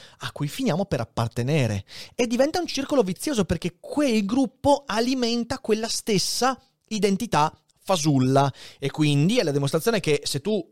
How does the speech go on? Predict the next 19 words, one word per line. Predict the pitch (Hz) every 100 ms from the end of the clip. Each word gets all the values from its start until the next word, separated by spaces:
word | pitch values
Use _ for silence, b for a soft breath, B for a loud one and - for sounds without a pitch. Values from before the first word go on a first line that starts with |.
| 127
eh, | 135 -
hai | 175 151
relazioni | 131 139 - 156
fasulle, | 139 208 165 143 165 220
diventerai | 180 156 233 269 240 233 302
tu | -
stesso | 190 320 -
fasullo, | - 123 127 123
è | 156
inevitabile, | 165 135 - 220 147 117
perché | 135 120 147
le |
relazioni | 143 156 - 247
servono | 185 277 294 226 131
per | 143 135
capire | 127 143 135
meglio | 127 127
te | 123
stesso, | 131 -